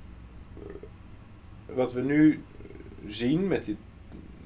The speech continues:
allerlei initiatieven rondom een Europese defensiemacht. En er is ook een Rapid Deployment Force, die zit in Italië. Ehm, waar, waar twintigduizend, eh, militairen onder E U-gezag zitten.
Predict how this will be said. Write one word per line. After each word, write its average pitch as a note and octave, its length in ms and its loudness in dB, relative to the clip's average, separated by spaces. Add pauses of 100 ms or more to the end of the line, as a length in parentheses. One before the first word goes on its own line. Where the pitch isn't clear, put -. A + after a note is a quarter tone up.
(100)
allerlei A2 320 4
initiatieven B2+ 720 -2
rondom G2+ 500 0
een F#2 120 -4
Europese F#2 720 -2
defensiemacht. G#2 1040 0
En F2+ 100 -6
er F#2+ 80 -4 (180)
is G2 180 0
ook F2+ 180 -2
een F2+ 180 -6 (140)
Rapid G#2+ 500 0
Deployment A#2 680 2
Force, A#2 520 0
die G2+ 100 -6
zit G2 160 -10
in F2+ 60 -8
Italië. A#2 680 -2 (760)
Ehm, G#2 520 4 (240)
waar, G#2+ 160 4
waar G2 180 4
twintigduizend, G2 760 2
eh, G2+ 80 4
militairen G2+ 840 2
onder G#2 300 0
E G2+ 40 4
U-gezag G2+ 580 -2
zitten. G2+ 360 -4